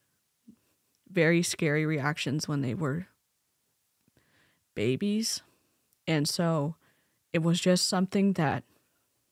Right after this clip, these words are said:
was scary. And so I ended up talking to her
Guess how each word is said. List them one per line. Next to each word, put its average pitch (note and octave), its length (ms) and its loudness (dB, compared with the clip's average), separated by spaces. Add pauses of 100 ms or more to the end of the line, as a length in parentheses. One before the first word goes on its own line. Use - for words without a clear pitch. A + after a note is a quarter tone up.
(600)
was D3+ 200 0
scary. - 500 -4 (1200)
And F3 160 2
so F#3+ 120 2
I C3+ 120 6
ended E3+ 240 2
up D3 140 0
talking E3 400 -2
to F#3 80 2
her D#3 480 -2